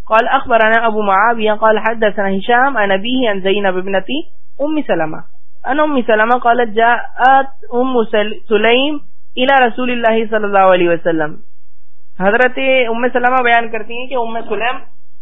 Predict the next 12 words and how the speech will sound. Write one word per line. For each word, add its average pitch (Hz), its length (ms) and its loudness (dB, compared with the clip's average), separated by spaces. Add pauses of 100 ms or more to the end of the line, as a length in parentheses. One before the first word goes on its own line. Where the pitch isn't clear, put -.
(600)
ہاں، 202 260 2
رضی 202 240 2
اللہ 226 340 4
تعالیٰ 202 220 4
عنہ 226 160 0
سرکار 208 300 0
کی 214 160 -4
بارگاہ 190 320 0
میں 214 140 -2
حاضر 180 400 -2
خدمت 170 240 -4
ہوئی، 175 280 -2